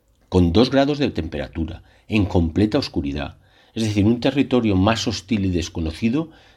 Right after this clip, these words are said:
que la superficie de Marte. Al analizar las muestras, los científicos se dieron cuenta de que contenían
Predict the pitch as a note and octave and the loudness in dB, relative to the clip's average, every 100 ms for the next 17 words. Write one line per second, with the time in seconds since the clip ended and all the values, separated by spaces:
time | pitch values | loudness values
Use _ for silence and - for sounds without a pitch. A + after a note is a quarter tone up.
0 | - G2+ F2 - F2+ E2 F2 E2+ C#2 B1 | -4 0 0 0 -6 -4 -6 -4 -6 -8
1 | - - _ _ _ _ _ _ _ _ | -14 -18 _ _ _ _ _ _ _ _
2 | _ - F#2+ F2 E2 D#2+ D2+ - G2+ C#3+ | _ -2 2 4 4 2 0 -2 -2 0
3 | C#3 B2+ F2+ - B2 F#3+ - G2+ F#2 E2+ | -2 0 0 0 -6 -6 -2 -2 0 -4
4 | D2+ A#2+ A#2 - E3+ - E2+ G2+ A#2+ F#2+ | -2 -4 -4 -4 -4 -2 0 2 2 2
5 | F#2 F#2 D#3 - - - - F#2 F2+ F#2 | 0 0 -2 -4 -20 -16 -2 -2 0 0
6 | F#2 F2 F#2 A#2+ G#2 D#3 | 0 2 2 2 2 -4